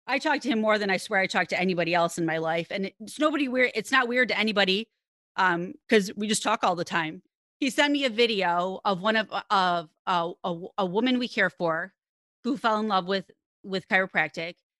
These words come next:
and now we see both of their daughters, and now she's pregnant with a third. And, like, he took the time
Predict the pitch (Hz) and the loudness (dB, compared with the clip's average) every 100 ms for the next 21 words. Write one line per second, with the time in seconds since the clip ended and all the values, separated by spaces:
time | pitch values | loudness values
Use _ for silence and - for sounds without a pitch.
0 | - 196 202 190 220 233 196 185 180 190 | -8 -2 2 2 0 -2 -2 -2 -4 -4
1 | 208 185 156 160 175 - _ _ _ - | 0 2 0 -2 -6 -10 _ _ _ -4
2 | 190 175 170 175 180 185 190 220 196 - | 0 2 0 -4 0 2 2 -4 -8 -12
3 | 185 _ - 196 185 185 202 220 - 170 | -16 _ -4 -2 -2 -4 -6 -8 -2 0
4 | 160 165 170 _ _ - 220 233 214 196 | 0 -4 -10 _ _ -4 -2 2 0 -2
5 | - 254 277 294 - 302 240 160 170 214 | -2 0 2 0 0 -6 0 0 0 -6